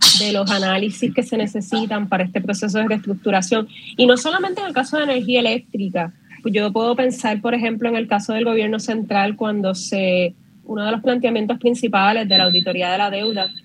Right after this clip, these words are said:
era precisamente identificar las responsabilidades de todos los actores que cometieron ilegalidades y que cometieron, incluyendo del sector privado.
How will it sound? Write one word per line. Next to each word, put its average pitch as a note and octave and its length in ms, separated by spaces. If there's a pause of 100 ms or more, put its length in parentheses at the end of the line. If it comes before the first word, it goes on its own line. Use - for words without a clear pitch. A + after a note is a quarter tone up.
(120)
era A3 180
precisamente A#3+ 600
identificar B3 500
las A3 140
responsabilidades A3+ 800
de A#3+ 80
todos G3+ 200
los A3+ 140
actores A3+ 460
que A#3 120
cometieron G3 520
ilegalidades G#3 800
y G3 100
que F3+ 120
cometieron, F#3 760 (240)
incluyendo A#3+ 560
del G#3+ 120
sector G3+ 380
privado. G#3 580